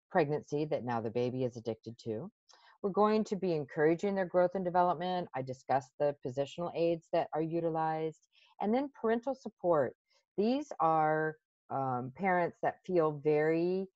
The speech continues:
inadequate to care for their children because they need such high levels of care. This is beyond what most parents,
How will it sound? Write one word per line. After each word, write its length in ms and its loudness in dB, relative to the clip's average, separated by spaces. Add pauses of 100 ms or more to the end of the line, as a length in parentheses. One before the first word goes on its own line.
(160)
inadequate 600 0
to 80 -10
care 200 -2
for 140 -10
their 140 -4
children 520 -6
because 380 -8
they 100 -6
need 300 -8
such 240 -8
high 240 -2
levels 340 -4
of 80 -16 (100)
care. 400 -4 (280)
This 160 -4
is 100 -6
beyond 400 0
what 160 0
most 380 -4 (100)
parents, 460 -6